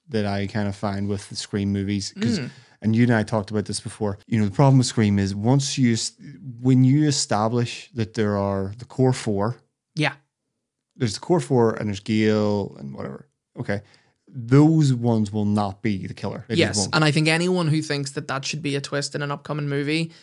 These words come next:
Speaker 2: should never be allowed near a, a, a screenwriting software.
Speaker 1: Agreed. <laughs> Very much so. Uh, I totally agree. But the problem with that is that you,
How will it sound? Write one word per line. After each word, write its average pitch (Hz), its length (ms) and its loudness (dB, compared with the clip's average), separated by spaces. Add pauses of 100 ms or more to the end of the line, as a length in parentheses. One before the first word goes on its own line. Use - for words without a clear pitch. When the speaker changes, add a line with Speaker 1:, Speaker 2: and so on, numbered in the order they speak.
(120)
Speaker 2:
should - 220 -6
never 143 440 2
be 139 120 -2
allowed 135 280 -6
near 127 320 -8 (240)
a, 147 100 -8
a, - 480 -14
a 165 40 -12 (160)
screenwriting 139 560 -8
software. - 460 -10
Speaker 1:
Agreed. 110 260 2
<laughs> - 0 -
Very 135 960 2
much 101 140 -4
so. 107 180 -4 (600)
Uh, 117 340 4 (200)
I 110 160 0
totally 104 240 -2
agree. 101 260 -2 (800)
But 117 180 4
the 113 60 -6
problem 143 440 4
with 110 200 0
that 104 180 2
is 98 340 -4 (160)
that 101 280 -4 (260)
you, 110 240 -2